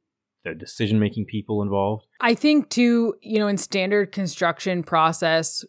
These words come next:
Speaker 2: uh, which is where the owner hires the consultant team, the architects, engineers, et cetera, and then also separately hires the contractor, the general contractor who hires all the subcontractors, there's this perception that everyone's representing the owner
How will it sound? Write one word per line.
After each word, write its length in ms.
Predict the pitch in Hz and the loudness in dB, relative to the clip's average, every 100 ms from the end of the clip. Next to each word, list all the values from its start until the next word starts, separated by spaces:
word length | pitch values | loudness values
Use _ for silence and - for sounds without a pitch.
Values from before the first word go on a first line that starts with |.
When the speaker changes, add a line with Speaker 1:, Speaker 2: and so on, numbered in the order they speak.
| _ | _
Speaker 2:
uh, 180 | 151 147 | -8 -6
which 360 | 156 165 165 - | -4 -2 -2 -2
is 280 | 165 151 156 | -4 -4 -4
where 420 | 160 147 147 147 | -2 0 0 -2
the 220 | 147 160 | -4 -4
owner 360 | 165 165 156 151 | -2 -2 -2 -4
hires 540 | - 151 147 143 143 | 0 2 2 0 -4
the 100 | 160 | -6
consultant 560 | - 147 - 165 180 156 | -6 -2 0 0 -2 -4
team, 240 | 180 170 | -4 -2
the 120 | 160 | 0
architects, 440 | 151 151 - 139 156 | 0 -2 -6 -8 -6
engineers, 460 | 147 139 143 139 | -8 -8 -10 -10
et 60 | 143 | -6
cetera, 440 | 160 143 160 147 - - - - | -6 -4 -4 -6 -8 -18 -14 -4
and 120 | 180 | -2
then 120 | 165 | -2
also 320 | 175 180 180 | 2 0 2
separately 460 | 165 175 156 165 165 | 0 0 0 -4 -4
hires 400 | 156 147 147 147 | -2 -2 -2 -6
the 60 | 151 | -8
contractor, 920 | 175 175 165 175 165 - 170 165 165 _ - | -2 -2 2 2 2 -2 -4 -4 -8 _ -10
the 60 | 233 | -2
general 240 | 180 165 | -2 -2
contractor 480 | 175 170 160 156 160 | -2 -2 -2 -6 -2
who 60 | |
hires 260 | 170 151 151 | 0 0 0
all 140 | 160 | 0
the 80 | 151 | -2
subcontractors, 920 | 143 156 151 160 151 147 147 151 147 - - _ _ _ _ _ _ | -4 -4 -4 -6 -4 -6 -6 -8 -10 -16 -20 _ _ _ _ _ _
there's 260 | 254 254 233 | 10 10 10
this 160 | 262 - | 4 4
perception 500 | 247 - 277 - 226 | 4 6 6 6 2
that 120 | 208 | 4
everyone's 640 | 208 214 220 208 202 180 | 4 4 0 0 -2 -4
representing 560 | 170 180 185 175 180 180 | -2 -2 -2 -4 -4 -4
the 140 | 180 | -4
owner 500 | - 240 233 226 226 | -2 0 0 0 -2